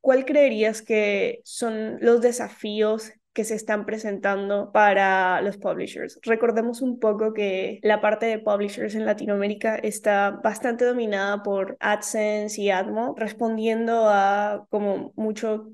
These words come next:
que son publishers más medianos o más pequeños, y por los thresholds, por ejemplo, de gam, es bastante difícil poder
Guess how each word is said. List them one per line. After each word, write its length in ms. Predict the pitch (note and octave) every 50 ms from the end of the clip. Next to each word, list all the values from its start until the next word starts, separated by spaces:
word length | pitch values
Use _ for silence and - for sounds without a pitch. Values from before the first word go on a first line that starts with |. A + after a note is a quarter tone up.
| - - -
que 100 | A#3 A3
son 220 | A3+ A#3+ A3+ A3
publishers 540 | A3+ A3 G#3+ A3+ A#3 - B3+ A3+ A3 - _ A#3
más 240 | G#3+ G#3 G#3 G3+
medianos 640 | A3 G#3+ G#3 G#3 G3+ G3+ G3+ G3+ G3+ G3+ G3+ G#3 G#3
o 60 | A3
más 180 | G#3 G3 G3 G3
pequeños, 720 | - G3 G3 - B3 B3+ B3+ B3+ C4 C4+ C#4 C#4 - - - -
y 220 | G#3+ A3 A3+ A3
por 200 | A3 A3 G#3 G3
los 220 | G3 G3+ G3 -
thresholds, 600 | - A3+ G#3 G3+ G3+ - - - G3+ G3 G3+ G3 -
por 140 | - G#3 G3+
ejemplo, 400 | G3+ G#3 G#3+ G#3 G#3 A3+ G#3+ G#3
de 140 | G#3 G3+
gam, 460 | G3+ G#3+ A3 A3 A3 A3 A#3 A#3 A3+ - - _ _ _ _ _ _ -
es 160 | A3 G#3 G3
bastante 560 | G#3+ G#3 G#3 G#3 - A3+ G#3+ G#3+ G#3+ G#3+ G#3
difícil 720 | F#3+ G3+ G3 G3+ - G#3 G3+ G3+ - G3+ G3+ G3+ A3+ A#3+ - - _ _ _ _ _ _ _ _
poder 640 | _ G#3+ G3+ G3+ G3+ G3 G3 G3+ G3+ - - - -